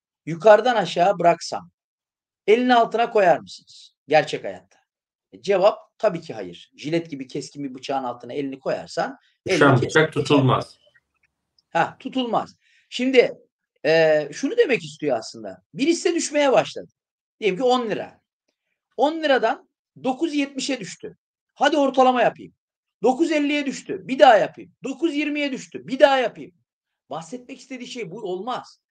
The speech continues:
Speaker 1: Bu her seferinde sizi keser. Çünkü paranız sonsuz değil. Ortalama rastgele bir yerden yapılmamalıdır. Ortalama illa da yapılacaksa, aşağı yönlü ortalama,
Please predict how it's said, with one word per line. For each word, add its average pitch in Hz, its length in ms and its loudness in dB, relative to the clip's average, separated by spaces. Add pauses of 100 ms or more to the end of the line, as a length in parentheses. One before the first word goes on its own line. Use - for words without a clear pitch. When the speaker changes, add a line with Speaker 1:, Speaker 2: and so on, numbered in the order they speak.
(320)
Speaker 1:
Bu 220 120 2
her 302 120 2
seferinde 240 460 -8
sizi 254 240 -20
keser. - 560 -12 (400)
Çünkü - 580 -8 (160)
paranız 269 400 -4
sonsuz 247 520 -14
değil. - 260 -16 (640)
Ortalama 285 800 -2 (280)
rastgele 254 720 -4
bir 254 60 -6
yerden 247 400 -4
yapılmamalıdır. 214 1080 -8 (440)
Ortalama 254 600 2
illa 285 380 2
da 214 80 2
yapılacaksa, 143 680 -6 (160)
aşağı 143 380 -6
yönlü 131 220 -12
ortalama, 113 640 -12